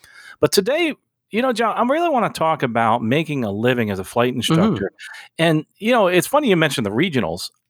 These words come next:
Speaker 1: I actually, it took me over three years at the regionals to make the same amount of money I was making as a flight instructor. And I wasn't flight instructing very far from where you were. And boy,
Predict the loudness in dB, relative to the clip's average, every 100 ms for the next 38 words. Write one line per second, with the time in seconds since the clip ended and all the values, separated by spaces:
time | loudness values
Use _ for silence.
0 | _ 0 2 2 2 2 2 2 4 2
1 | 0 -2 -2 0 0 2 2 2 0 -2
2 | -4 -2 -2 -2 2 4 2 2 -2 0
3 | 0 0 -2 -2 0 0 2 -2 -2 0
4 | 2 2 4 2 2 2 2 0 0 0
5 | 0 0 -4 -4 -4 0 2 2 -2 -2
6 | -2 -4 -8 -10 -10 -10 -4 0 2 2
7 | 2 2 2 0 0 -2 0 -2 0 2
8 | 2 0 0 0 0 0 0 0 0 0
9 | 0 2 2 0 -6 -18 -20 -6 0 0
10 | 0 -2 0 2 2 0